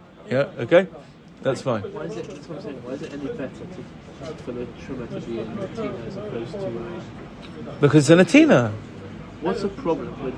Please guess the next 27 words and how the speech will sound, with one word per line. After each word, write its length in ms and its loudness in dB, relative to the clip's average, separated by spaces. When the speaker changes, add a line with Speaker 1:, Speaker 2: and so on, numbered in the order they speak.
Speaker 2:
with 460 -6
selling 440 -6
truma? 380 -8
Speaker 1:
Because 240 10
it's 140 8
an 100 12
exchange. 680 8
I'm 100 8
exchanging 680 6
something. 440 0
I'm 280 -10
not 80 6
allowed 180 12
to 80 4
exchange. 280 4
I'm 60 8
not 140 10
allowed 200 10
to 540 6
get 180 10
money 380 8
from 240 4
my, 360 6
from 220 4
my 160 12
truma 420 6
obligations. 840 4